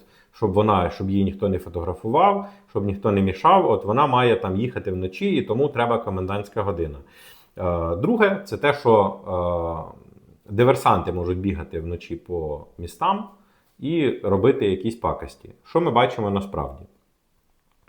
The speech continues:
По-перше, комендантська година діє тільки і виключно на, е, територіях, е, пунктів населених, так? А фактично, давайте по-чесному, якщо фурами навіть їде якась там військова техніка чи якесь спорядження,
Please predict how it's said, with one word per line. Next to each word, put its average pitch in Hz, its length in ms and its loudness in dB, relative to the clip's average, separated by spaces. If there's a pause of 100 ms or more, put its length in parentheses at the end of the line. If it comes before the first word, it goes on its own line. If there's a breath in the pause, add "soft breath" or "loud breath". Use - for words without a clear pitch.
(120)
По-перше, 120 580 2 (340 loud breath)
комендантська 110 560 2
година 117 340 4
діє 104 400 2
тільки 123 380 -4 (220)
і 104 60 -2
виключно 120 540 0
на, 92 540 -2 (520)
е, 82 100 -6
територіях, 123 520 2
е, - 760 -16 (1040)
пунктів 113 400 2
населених, 78 580 -4
так? - 320 -4 (480 loud breath)
А 90 320 0
фактично, 95 500 -2
давайте 113 320 4
по-чесному, 120 500 -2
якщо 95 220 0
фурами 90 400 0
навіть 92 320 -2
їде 87 140 -2
якась 82 300 -4
там 80 280 -10
військова 90 400 -4
техніка 117 440 -4
чи - 140 -10
якесь 87 260 -6
спорядження, 151 640 -2